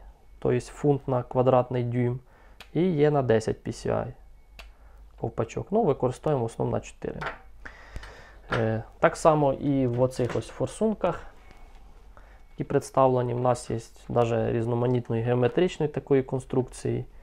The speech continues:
Є на чотири, є на десять P C I.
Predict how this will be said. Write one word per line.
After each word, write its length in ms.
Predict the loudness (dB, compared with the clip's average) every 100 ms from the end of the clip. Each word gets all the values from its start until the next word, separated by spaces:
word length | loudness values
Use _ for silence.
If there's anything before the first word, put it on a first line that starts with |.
| -18 -20 -20 -20 -20 -20 -20 -12 -4
Є 200 | -2 -2 -4
на 120 | -6
чотири, 440 | -8 0 2 4
є 200 | 2 2
на 180 | 2 -2 -6 -14 -8
десять 460 | -2 0 0 -4 -6 -18 -16
P 40 | -12
C 220 | -6 -2
I. 240 | 0 -2